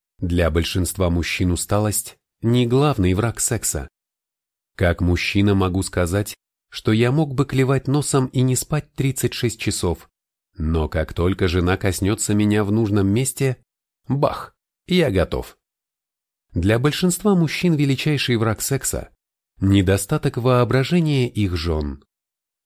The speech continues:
Если мужчина не чувствует, что его добиваются или хотят, если его жена не может или не хочет говорить, насколько ей нравится быть с ним –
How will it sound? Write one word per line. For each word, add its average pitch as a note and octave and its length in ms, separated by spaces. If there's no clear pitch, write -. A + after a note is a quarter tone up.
Если F#2 440
мужчина G#2 460
не G2+ 200
чувствует, G#2 540
что G#2+ 200
его G2+ 220
добиваются F#2+ 720
или F#2 280
хотят, G2 520
если F#2 440
его G2 280
жена G#2 320
не A2+ 160
может A2 480
или C3 160
не C#3+ 180
хочет C3+ 420
говорить, A#2+ 540
насколько D3+ 520
ей D#3 240
нравится C#3+ 520
быть A#2+ 220
с - 100
ним – A#2+ 280